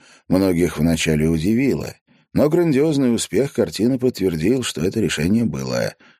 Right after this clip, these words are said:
правильным. Сейчас, когда народ наш стоит на распутье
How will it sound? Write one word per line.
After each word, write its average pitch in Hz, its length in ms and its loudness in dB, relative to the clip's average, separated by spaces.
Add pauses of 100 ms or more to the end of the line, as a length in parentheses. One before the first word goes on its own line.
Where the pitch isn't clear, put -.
(100)
правильным. - 760 -2 (720)
Сейчас, 95 520 2
когда 76 300 0
народ 73 420 0
наш 76 240 -2
стоит 85 420 -2
на 85 140 2
распутье 67 840 -4